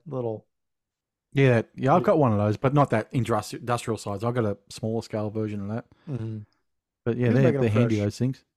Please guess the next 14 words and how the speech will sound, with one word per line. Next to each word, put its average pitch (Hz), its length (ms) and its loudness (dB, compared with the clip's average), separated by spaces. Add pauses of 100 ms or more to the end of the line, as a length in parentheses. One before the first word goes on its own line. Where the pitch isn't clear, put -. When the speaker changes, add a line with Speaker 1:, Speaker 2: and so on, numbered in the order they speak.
(380)
Speaker 1:
But 131 140 -2
Speaker 2:
Yeah. 208 220 6 (960)
If 160 100 6
you 139 60 6
can 120 100 4
call 113 320 2 (380)
pubes 127 400 4
and, 101 300 0 (720)
you 113 140 2
know, 104 200 2
um, - 1000 -4
<laughs> - 160 -20
jock 117 280 2
itch - 440 0